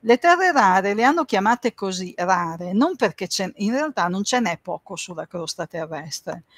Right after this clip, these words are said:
ma, eh, sono, le han chiamate rare perché tra la fine dell'Ottocento e l'inizio del Novecento, quando le hanno individuate nei giacimenti, soprattutto nel nord Europa,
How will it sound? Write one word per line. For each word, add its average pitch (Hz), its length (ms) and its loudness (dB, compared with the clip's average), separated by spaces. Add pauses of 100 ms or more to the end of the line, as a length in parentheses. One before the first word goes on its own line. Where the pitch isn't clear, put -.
(320)
ma, 285 440 4
eh, 208 220 2
sono, 208 460 2
le 214 140 -2
han 269 80 4
chiamate 277 440 2
rare 202 420 2
perché 214 380 -2
tra 196 180 2
la 180 100 -2
fine 302 300 -2
dell'Ottocento 185 920 -4
e - 20 -4
l'inizio 214 440 -2
del 180 160 -4
Novecento, 175 760 -6
quando 214 360 0
le 180 100 -6
hanno 214 200 2
individuate 185 840 -2
nei 180 160 -6
giacimenti, 180 840 -6
soprattutto - 580 -4
nel 175 160 -4
nord 185 320 0
Europa, 190 680 0